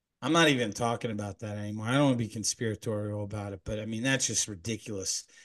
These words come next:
'Cause there were, for many years, they would have that. And he even promoted it and everything, and then, like, I don't know, man. They just would not do it last year.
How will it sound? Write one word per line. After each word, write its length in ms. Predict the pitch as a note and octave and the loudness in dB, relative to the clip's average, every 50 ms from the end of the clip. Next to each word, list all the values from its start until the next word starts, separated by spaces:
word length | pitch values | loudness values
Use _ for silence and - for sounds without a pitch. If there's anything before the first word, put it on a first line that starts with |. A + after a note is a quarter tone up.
| - _ - | -10 _ 2
'Cause 200 | D#3 C#3+ C3+ - | 4 6 10 10
there 120 | G#3 A3 | 12 12
were, 100 | G#3 F3+ | 12 10
for 160 | E3 - D#3+ | 8 6 4
many 360 | C#3+ C3 C3+ C#3 C3+ C3+ C#3 | 4 6 6 6 6 6 4
years, 500 | C3+ C3 A#2+ B2 B2 B2 A#2 A2 G#2+ - | 2 2 2 2 4 4 2 2 0 -2
they 140 | - - B2 | 0 2 2
would 140 | A2+ A#2 G#2 | 4 2 2
have 300 | F#2 B2 A#2 A2+ A2 G2+ | 2 0 0 0 -2 -2
that. 220 | A2 G2+ F#2+ F#2+ - _ _ _ - _ _ - | -4 -4 -6 -8 -12 _ _ _ -20 _ _ 2
And 80 | C#3+ E3 | 4 6
he 180 | F#3 A3 A#3 | 8 8 10
even 260 | A#3+ G#3 F#3 D3+ C3 - | 10 10 8 6 6 4
promoted 680 | - E3+ D#3 D#3 D#3 D#3+ E3 D#3+ E3 E3 D#3+ D#3+ D#3 | 8 10 10 10 10 8 8 8 8 8 10 8 8
it 40 | D#3 | 8
and 80 | D3+ D3+ | 4 0
everything, 360 | D3+ D3 D3 C#3+ F3 D#3 C3+ | 0 0 0 0 2 2 2
and 80 | C3 C3 | 4 4
then, 260 | C3 B2+ C3 C#3 C3 | 4 2 0 0 0
like, 280 | B2 A#2 A#2 A#2 - _ _ - _ _ _ _ _ _ _ _ _ _ _ - | 2 2 2 0 -2 _ _ -20 _ _ _ _ _ _ _ _ _ _ _ -2
I 160 | - C#3+ E3 | 2 4 4
don't 140 | D#3+ B2+ A2 | 4 4 4
know, 180 | G2 F#2+ G#2 G#2+ | 0 -4 -4 -4
man. 260 | G2+ F#2 E2 D#2 - _ _ _ _ | -4 -4 -6 -10 -14 _ _ _ _
They 80 | - D#3 | -2 2
just 220 | F3+ A3 - - | 4 6 6 6
would 160 | D#3 C3+ A#2+ A2 | 6 2 2 2
not 340 | A#2 B2+ C3 C#3+ D#3 - - _ - _ _ - | 2 4 4 4 4 2 -2 _ -20 _ _ 4
do 220 | - D#3+ F#3 B3 | 8 10 12 12
it 200 | A#3 E3+ - - _ _ _ _ _ _ _ _ _ _ _ _ - | 10 8 6 2 _ _ _ _ _ _ _ _ _ _ _ _ -6
last 380 | A#2 A2+ A2 G#2+ - - - | -6 -4 -2 0 0 0 -2
year. 220 | A#2+ A2 F#2+ E2 | -2 -6 -8 -8